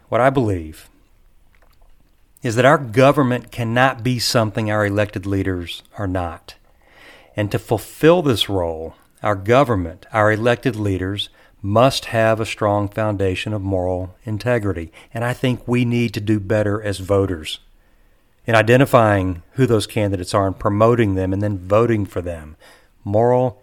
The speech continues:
integrity matters. I've been asked on TikTok, "What about my faith? Would it influence my approach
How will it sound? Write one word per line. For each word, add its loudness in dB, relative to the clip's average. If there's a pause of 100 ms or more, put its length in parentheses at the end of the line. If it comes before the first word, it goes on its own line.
(120)
integrity -4 (280)
matters. -4 (2500)
I've 2
been 8
asked 0 (380)
on -6
TikTok, -10 (1000)
"What 2
about 2
my 0
faith? -4
Would 2
it 0
influence 2
my 2
approach -2